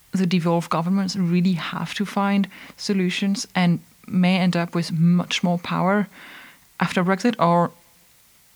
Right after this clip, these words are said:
power constrained in different ways. We're not sure yet, but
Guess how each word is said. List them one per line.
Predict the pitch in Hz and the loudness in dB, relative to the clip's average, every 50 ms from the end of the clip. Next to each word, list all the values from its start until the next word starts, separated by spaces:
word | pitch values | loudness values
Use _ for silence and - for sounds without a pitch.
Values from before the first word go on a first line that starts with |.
| _ - | _ -8
power | - - 180 185 185 180 | -2 0 2 4 4 4
constrained | 180 - 185 - - - 160 165 165 | 4 2 2 2 2 0 0 2 2
in | 175 170 151 | 2 2 0
different | 170 175 - - 143 135 | 0 -4 -4 -4 -4 -2
ways. | 143 156 165 175 - | -2 -2 -2 -2 -2
We're | 190 | 0
not | 190 185 180 - | 0 0 -2 -4
sure | - - 180 180 | -4 -2 -2 -2
yet, | 175 185 214 - - _ - - | -2 -2 -4 -6 -8 _ -8 -4
but | 190 175 | -4 -4